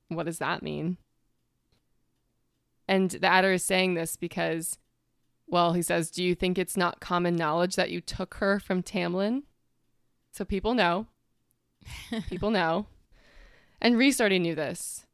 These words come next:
Speaker 1: He says internally that Azriel's been monitoring the situation with the Spring Court.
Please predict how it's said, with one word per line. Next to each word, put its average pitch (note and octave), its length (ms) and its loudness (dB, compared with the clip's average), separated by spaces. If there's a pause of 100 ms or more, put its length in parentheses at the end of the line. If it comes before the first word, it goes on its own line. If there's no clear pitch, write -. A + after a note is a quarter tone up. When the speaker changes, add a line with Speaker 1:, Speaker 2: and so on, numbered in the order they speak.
(400)
Speaker 1:
He A3+ 140 0
says F3+ 800 2
internally E3 520 -4
that E3 160 -2
Azriel's E3+ 520 -2
been E3+ 160 -2
monitoring D#3+ 400 -4
the E3+ 80 -4
situation E3 540 -6
with E3+ 100 -8
the E3 80 -10
Spring E3 320 -8
Court. F#3+ 380 -2